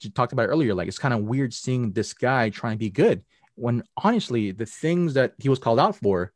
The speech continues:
by Yoda himself, by saying that, well, one, you, you can't have it, you can't have an attachment when you're a Jedi. Those things, those things are not good for you. You can easily fall off. You, you hold on to fear. You hold on to fear.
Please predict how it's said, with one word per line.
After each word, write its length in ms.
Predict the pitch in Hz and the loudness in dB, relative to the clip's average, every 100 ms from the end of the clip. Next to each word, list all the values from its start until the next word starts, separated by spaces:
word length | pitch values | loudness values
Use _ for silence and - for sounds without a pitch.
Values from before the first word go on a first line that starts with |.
| _ _ - _ _ _ _ | _ _ -20 _ _ _ _
by 180 | 104 117 | 2 4
Yoda 240 | 117 180 | 8 8
himself, 360 | 147 113 180 165 | 8 6 4 4
by 80 | 107 | 2
saying 220 | 131 117 | 0 0
that, 120 | 101 | 0
well, 220 | 107 117 110 | 0 0 0
one, 260 | 104 123 | 0 0
you, 180 | 123 101 - | -2 -4 -8
you 320 | 113 107 123 | -10 -8 -8
can't 160 | 120 147 | -2 0
have 120 | 123 | 0
it, 80 | 92 | -2
you 100 | 127 | -4
can't 180 | 131 147 | 0 0
have 100 | 139 | 0
an 60 | |
attachment 460 | 110 - 175 - 104 | -2 -2 -2 -2 -6
when 100 | 107 | -6
you're 140 | 104 | -4
a 60 | 95 | -4
Jedi. 420 | 98 190 107 - - _ _ _ | -4 -4 -4 -8 -16 _ _ _
Those 180 | 127 135 | -2 0
things, 320 | 127 110 - _ _ | 0 -4 -6 _ _
those 220 | 113 120 - | -2 -2 -2
things 460 | 120 117 104 - _ _ _ _ - | -6 -6 -6 -10 _ _ _ _ -8
are 80 | 117 | -4
not 200 | 110 98 | -2 2
good 160 | 196 | 0
for 100 | - | 0
you. 200 | 98 87 87 | -6 -6 -6
You 140 | 117 | -6
can 120 | 123 - - | -6 -10 -8
easily 260 | 127 127 | -4 -4
fall 220 | 117 117 | -4 2
off. 180 | 185 120 - | 2 2 -2
You, 220 | 127 117 | -4 -4
you 160 | 113 131 | -4 -2
hold 240 | 147 147 | -2 0
on 160 | 135 135 | -2 -4
to 100 | - | -8
fear. 400 | - - - - - | -12 -8 -8 -8 -6
You 120 | 123 | -2
hold 180 | 143 131 | -2 -2
on 100 | 113 | -4
to 80 | |
fear. 320 | - - 220 | -8 -8 -8